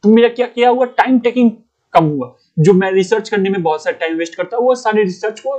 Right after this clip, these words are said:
ये खत्म कर दिया। अब मैं simple सा एक sentence लिखा, उसके हिसाब से मेरे को सारे ये पीपीटी के ideas आ गए और मैं सारे पीपीटीज बना लिया, ठीक है,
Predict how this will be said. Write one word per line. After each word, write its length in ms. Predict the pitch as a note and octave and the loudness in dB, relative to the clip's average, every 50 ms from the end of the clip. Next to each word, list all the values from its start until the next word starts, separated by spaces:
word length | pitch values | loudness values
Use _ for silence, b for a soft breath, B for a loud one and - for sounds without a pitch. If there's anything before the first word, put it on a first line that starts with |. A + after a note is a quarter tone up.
| A#3+ | -4
ये 120 | A#3 C#4 C4+ | -4 -4 -6
खत्म 400 | C4 _ _ - F3 F3+ G#3+ F3 | -8 _ _ -10 -4 -2 -2 0
कर 180 | D3+ F3 D3+ | 2 2 0
दिया। 240 | C#3 C3 C3+ C3+ - - _ _ _ _ _ - | 0 -2 -6 -10 -10 -12 _ _ _ _ _ -2
अब 180 | G#3+ G3+ F#3+ | -2 0 0
मैं 100 | A3 G#3+ | -2 -4
simple 340 | G3+ - A3+ G3 F3+ A3 G#3+ | -2 -2 -2 -2 0 0 -2
सा 100 | G#3 A3 | 0 0
एक 300 | G#3+ G3 - G#3 G#3+ G#3+ | -2 2 2 2 0 2
sentence 440 | - G#3+ G3 F#3 G3+ G3+ G3+ G3 - | 0 -4 -2 0 -2 -2 -2 -2 -4
लिखा, 240 | G3 F#3+ F#3+ G#3+ G#3 G#3 - _ _ _ | -4 -2 -2 -2 -4 -4 -8 _ _ _
उसके 220 | - F#3+ - - A3 | -6 -6 0 4 4
हिसाब 280 | G3+ F#3 G3 F#3+ F3 | 4 4 2 0 -2
से 100 | E3+ - | -2 -4
मेरे 180 | E3+ E3 E3 D#3+ | -4 -2 -2 -2
को 300 | D#3 E3 D#3 D#3+ F3+ - | -2 -2 -4 -4 -6 -8
सारे 460 | _ - - D#3+ D3+ D#3+ D#3 C#3 C3+ D3+ - _ _ _ _ _ _ _ | _ -2 -2 0 0 0 -4 -6 -10 -12 -16 _ _ _ _ _ _ _
ये 140 | E3 E3 E3 | 2 4 4
पीपीटी 380 | E3 E3 F3 D#3+ F#3 F3 F3 F#3 | 4 2 0 0 0 0 0 0
के 240 | F3+ G3 G3 G#3+ - - | 2 2 2 2 0 0
ideas 380 | D#3 D#3 D#3 F3 G3+ G3 F3 | 0 2 2 2 0 2 2
आ 100 | G#3 G3+ | 2 2
गए 100 | F#3+ A3 | 2 0
और 200 | A#3+ - - A3+ | -6 -6 -4 -2
मैं 260 | A#3+ B3+ C#4 C#4 C4 - | 0 0 0 0 -2 -4
सारे 240 | - - - F3 | -2 -2 -2 -2
पीपीटीज 560 | F3 D#3+ D#3 - E3 C#3+ G#3 A#3+ G#3+ G3+ - _ _ - | -2 -4 -8 -10 -4 0 0 0 0 0 -6 _ _ -10
बना 240 | E3 D#3 E3 D3 C3 | -6 -4 -2 -2 -2
लिया, 200 | B2 A#2+ A#2+ A#2+ A#2+ _ _ _ _ _ | -2 -2 -6 -8 -12 _ _ _ _ _
ठीक 100 | G3 B3 | -6 -6
है, 100 | B3 | -6